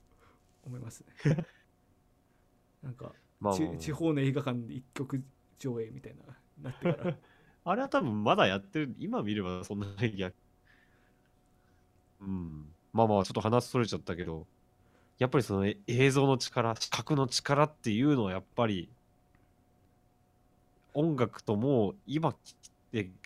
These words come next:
Speaker 2: 話せないと言っても過言ではないんじゃないかな。
Speaker 1: うん。まあそうですね。あの、僕あんまり詳しくないというか、全然当-、当日してその流れ追ってなかったんですけど、あの、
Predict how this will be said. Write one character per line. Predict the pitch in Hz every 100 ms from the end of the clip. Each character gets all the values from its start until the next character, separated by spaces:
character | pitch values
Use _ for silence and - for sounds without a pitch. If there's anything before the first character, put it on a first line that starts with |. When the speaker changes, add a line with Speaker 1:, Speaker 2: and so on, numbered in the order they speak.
| - - _ _ _ _ _ _ _ _ _ _
Speaker 2:
話 | 113 120 135
せ | 139
な | 117
い |
と | 98
言 | 90
っ |
て | - 113
も | 87
過 | 95
言 | 92 110
で | 113
は |
な | 90
い | 101
ん |
じ | 95
ゃ |
な | 82
い |
か | 82
な。 | 85
Speaker 1:
う |
ん。 | - _ _ _ _ _ _ _ _ _ _ _ _ _ -
ま | 156
あ |
そ | 139 190
う |
で |
す | 143
ね。 | 131
あ | 127
の、 | 139 135 131 123 - - _ -
僕 | 160 196 254
あ |
ん | 220 247
ま | 254
り | 247
詳 | - 226
し | 214
く | - 170
な | 160
い | 143
と |
い | 139
う |
か、 | 123 120
全 | 123 165 165
然 | 170 147 - -
当-、 | 202 196 175 - _ _
当 | - 208
日 | 180 160 143
し | -
て | 135
そ | 147
の | 151 160
流 | 143
れ |
追 | 135
っ |
て | 135
な | 151
か | 151
っ | 139
た | 127
ん |
で | 117
す |
け | 127
ど、 | -
あ | -
の、 | -